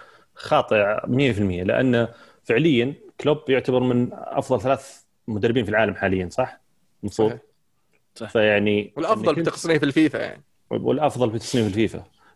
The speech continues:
Speaker 1: فأنت لو شلته من، من الخيارات اللي موجودة الآن في السوق تجيبه فعليا ما في
Speaker 2: الليجري.
Speaker 1: إلا إنك ترجع ستيفي جي.
Speaker 2: أوه، لا، بيحطونه في المجهر كذا، ما يصح. لا، خلي ستيفي جي في رينجرز لو سمحت.
Speaker 1: إيه،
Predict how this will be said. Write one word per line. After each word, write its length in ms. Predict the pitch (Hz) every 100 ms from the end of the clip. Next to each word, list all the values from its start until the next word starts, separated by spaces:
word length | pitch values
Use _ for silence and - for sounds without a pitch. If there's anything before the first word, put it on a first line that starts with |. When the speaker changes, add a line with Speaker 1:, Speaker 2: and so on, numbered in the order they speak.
| _
Speaker 1:
فأنت 360 | 139 160 165
لو 120 | 131 127
شلته 500 | 180 160 110 113 143 _ _ _ _ _ 170
من، 120 | 214
من 260 | 165 196
الخيارات 400 | 202 - 156 165
اللي 100 | 127
موجودة 300 | 127 127 123
الآن 180 | 113 117
في 80 | 104
السوق 260 | - 117 92
تجيبه 280 | - 95 _ _ _ _ _ -
فعليا 540 | 107 104 135 107 87 - _ _ _ _ _ _ _ _ _ _ _ _ _ _ 147
ما 120 | 202
في 260 | 202 123 - 180
Speaker 2:
الليجري. 340 | 240 208 214
Speaker 1:
إلا 100 | 196
إنك 120 | 190
ترجع 240 | 190 165 151
ستيفي 280 | - 135
جي. 360 | 117 98 - _ _ _ _ _ _ _ _ _ _ _ _ _ -
Speaker 2:
أوه، 420 | 139 143 135 131
لا، 160 | 135 143
بيحطونه 440 | 131 135 - 143
في 60 | 127
المجهر 340 | 135 139 131
كذا، 200 | - 135
ما 200 | 135 135 -
يصح. 180 | - 127
لا، 100 | 135
خلي 160 | 135 139
ستيفي 380 | - _ 139 131
جي 120 | 131
في 80 | 131
رينجرز 300 | 123 127 -
لو 60 |
سمحت. 360 | - - - -
Speaker 1:
إيه، 460 | - - 160 -